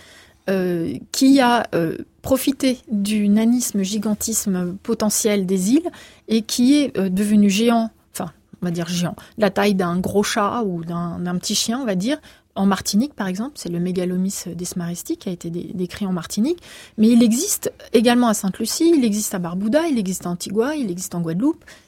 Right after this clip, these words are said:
il existe un peu partout. Et il par-, apparemment, nous aurions plusieurs espèces.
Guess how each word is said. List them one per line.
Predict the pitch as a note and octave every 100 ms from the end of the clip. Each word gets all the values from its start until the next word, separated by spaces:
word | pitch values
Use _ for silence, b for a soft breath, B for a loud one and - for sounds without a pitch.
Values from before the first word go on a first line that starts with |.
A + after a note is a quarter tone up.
| -
il | G3
existe | F#3 G3+ -
un |
peu | G#3+ D#4
partout. | B3 - G3 F#3+ -
Et | F#3 F#3+
il | G3+ F#3+
par-, | F3 E3+ - -
apparemment, | E3+ G#3+ G3+ G3 B3+ D#4+
nous | G#3 F#3+
aurions | F#3 F#3+ G#3+
plusieurs | G#3+ G#3+ G#3 F#3+
espèces. | F#3+ - - -